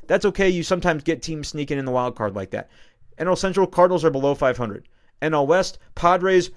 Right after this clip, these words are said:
really good team. They're right on the, on the heels of the Dodgers. So the Padres would make the postseason in a regular season, and that would be totally justifiable. They're a World Series contender. But then beyond that, you, you right now are gonna have,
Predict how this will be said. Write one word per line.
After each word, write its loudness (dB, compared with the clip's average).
really 0
good -4
team. -6
They're 0
right 2
on -4
the, -4
on -2
the -6
heels -4
of -8
the -6
Dodgers. -4
So -6
the -8
Padres 0
would -4
make -2
the -8
postseason 0
in -6
a 0
regular 2
season, -4
and -4
that 4
would -2
be -4
totally -2
justifiable. 0
They're 2
a 6
World -2
Series -8
contender. -6
But -4
then 4
beyond 2
that, -2
you, -6
you -4
right 4
now -2
are 4
gonna -2
have, -2